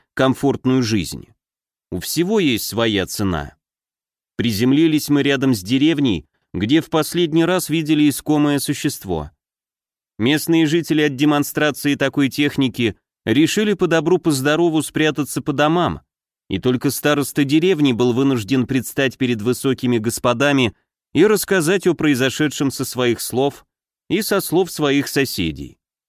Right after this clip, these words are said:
Буквально спустя полчаса был организован поиск существа, который самой Академией почему-то не осуществлялся. Сотрудники этого учебного заведения были лишь озабочены тем, чтобы не дать магическому зверю напасть на людей,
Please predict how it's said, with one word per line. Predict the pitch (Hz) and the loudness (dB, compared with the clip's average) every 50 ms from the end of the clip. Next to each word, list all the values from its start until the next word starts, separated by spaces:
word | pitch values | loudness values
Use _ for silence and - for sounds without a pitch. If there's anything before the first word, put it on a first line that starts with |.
| _ _ _ _ _ _ _ _ - | _ _ _ _ _ _ _ _ -12
Буквально | 85 82 101 127 - - 156 170 170 165 160 156 | -8 -2 -2 -2 -2 0 0 2 4 4 2 2
спустя | 139 - - 151 143 - - - 156 143 | 0 0 0 0 0 0 0 0 0 0
полчаса | - 151 151 147 131 - 151 135 - - 170 165 147 | 2 0 0 0 0 0 -2 -2 0 0 -2 0 2
был | 151 147 139 | 2 2 2
организован | 131 131 127 131 135 139 135 117 120 147 147 139 135 123 107 | 2 2 0 0 0 0 0 0 0 0 0 2 0 -2 -2
поиск | - 143 143 139 127 - - | 0 0 0 0 0 -4 -8
существа, | - - 135 - - 135 113 - - 101 98 92 98 113 131 _ _ _ _ _ _ _ - | -8 -6 -6 -4 -4 -4 -4 -4 -2 -2 0 0 0 0 -2 _ _ _ _ _ _ _ -2
который | - 120 - - 220 240 226 190 | -2 0 2 2 0 2 2 -2
самой | - - 170 160 175 175 170 160 | 0 0 0 2 2 2 2 0
Академией | 156 - 160 147 143 139 185 196 190 190 185 180 165 | 0 0 0 0 0 0 0 0 2 2 2 0 0
почему-то | - 165 143 - - 160 160 165 156 - 156 | 0 -2 -2 0 2 2 2 2 2 2 2
не | 147 143 139 | 2 4 2
осуществлялся. | 139 135 - - 139 - - 151 - - - 104 90 85 82 78 - - - - - _ _ _ _ _ _ _ _ _ _ _ _ _ _ _ _ _ _ _ | 2 0 -2 -4 -6 -4 -4 -4 -4 -4 -4 -2 -2 -2 -2 -4 -6 -10 -14 -16 -18 _ _ _ _ _ _ _ _ _ _ _ _ _ _ _ _ _ _ _
Сотрудники | - - 131 131 - 160 165 185 160 160 170 160 - 165 | -6 0 0 0 2 4 2 2 4 4 2 2 4 2
этого | 160 147 - 156 147 | 2 2 2 2 2
учебного | 156 147 139 - 156 147 131 143 143 131 131 | 2 2 2 2 -2 0 2 0 0 0 0
заведения | 120 131 131 131 127 117 127 131 127 127 123 120 117 110 - _ _ _ _ - | -2 0 0 0 0 0 0 0 2 2 2 2 0 -2 -4 _ _ _ _ -4
были | - 98 98 147 196 226 226 226 | -2 0 4 4 4 4 2 0
лишь | 214 220 196 - 190 | 0 -2 -2 -2 -2
озабочены | 160 156 160 151 151 180 175 - 170 160 160 151 | 0 0 0 2 2 0 0 2 2 2 2 2
тем, | 135 - 170 165 160 | 2 0 2 2 2
чтобы | - - - 147 139 147 143 | 0 0 -2 -2 0 2 4
не | 151 147 143 | 4 4 4
дать | 135 147 151 - - | 4 2 0 2 2
магическому | 147 143 139 135 135 151 127 - - - - 143 139 139 131 | 2 2 2 0 -2 -4 -4 -4 -10 -8 -2 0 0 0 0
зверю | 107 120 135 147 139 139 135 | 0 0 0 0 2 2 2
напасть | 135 131 101 - 135 135 - - | 0 0 0 0 0 0 0 0
на | 139 135 | 0 2
людей, | 139 147 147 135 160 175 135 85 71 | 2 2 2 2 2 0 0 0 -4